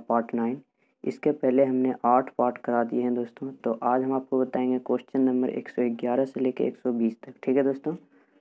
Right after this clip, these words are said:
तो चलते हैं question number एक सौ ग्यारह की ओर। question number एक सौ ग्यारह है आपका दोस्तों, टू नाइन सेवन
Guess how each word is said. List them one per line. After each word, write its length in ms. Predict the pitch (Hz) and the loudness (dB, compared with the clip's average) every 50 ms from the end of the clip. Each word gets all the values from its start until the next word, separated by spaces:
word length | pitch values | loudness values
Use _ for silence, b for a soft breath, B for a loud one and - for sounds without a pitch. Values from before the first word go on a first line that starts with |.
| b b _ _ _ | b b _ _ _
तो 100 | - 131 | -4 -4
चलते 360 | 120 - - 135 127 127 123 139 | -4 0 2 2 2 4 2 2
हैं 160 | 143 151 147 | 2 2 0
question 340 | 147 131 127 123 - - 135 | 0 -2 -2 -2 -2 0 2
number 240 | 131 127 131 131 131 | 4 4 4 4 4
एक 140 | 127 123 - | 2 0 -2
सौ 140 | - 131 117 | -4 -4 -4
ग्यारह 300 | 117 123 117 117 123 123 | -2 -2 0 0 0 -2
की 160 | 117 - 127 | -2 -4 -6
ओर। 100 | 120 135 135 _ _ _ _ _ _ _ _ _ _ _ _ _ _ _ _ _ _ _ _ _ _ - _ | -6 -6 -8 _ _ _ _ _ _ _ _ _ _ _ _ _ _ _ _ _ _ _ _ _ _ -10 _
question 340 | - 127 127 - - 156 156 | -2 -2 -2 0 -4 -2 0
number 240 | 156 151 147 143 | 0 2 2 2
एक 140 | 139 139 139 - | 0 0 -2 -2
सौ 160 | - 143 131 | -2 0 0
ग्यारह 280 | 123 131 123 123 123 139 | 2 2 0 2 2 2
है 100 | 139 135 | 2 0
आपका 260 | 123 117 - - 120 | -2 -2 -2 -2 -2
दोस्तों, 380 | 117 113 113 - - - 113 131 - - _ _ _ _ _ _ _ - _ - _ - - _ _ _ _ _ _ - _ _ _ _ _ _ _ _ _ _ _ _ _ _ _ _ _ _ _ _ _ _ _ _ _ _ _ _ _ _ _ _ _ _ _ _ _ _ _ _ - | 0 0 -2 -4 -8 -8 -8 -8 -10 -12 _ _ _ _ _ _ _ -20 _ -20 _ -20 -20 _ _ _ _ _ _ -20 _ _ _ _ _ _ _ _ _ _ _ _ _ _ _ _ _ _ _ _ _ _ _ _ _ _ _ _ _ _ _ _ _ _ _ _ _ _ _ _ -2
टू 200 | 135 127 127 139 | 0 2 2 2
नाइन 440 | 139 131 127 120 120 123 123 139 139 - _ _ _ _ _ - _ _ _ _ _ _ _ _ _ _ _ _ _ _ _ | 2 2 2 2 0 -2 -2 -4 -6 -10 _ _ _ _ _ -20 _ _ _ _ _ _ _ _ _ _ _ _ _ _ _
सेवन 380 | 131 127 127 123 123 127 139 147 | 0 2 2 2 0 0 -2 -4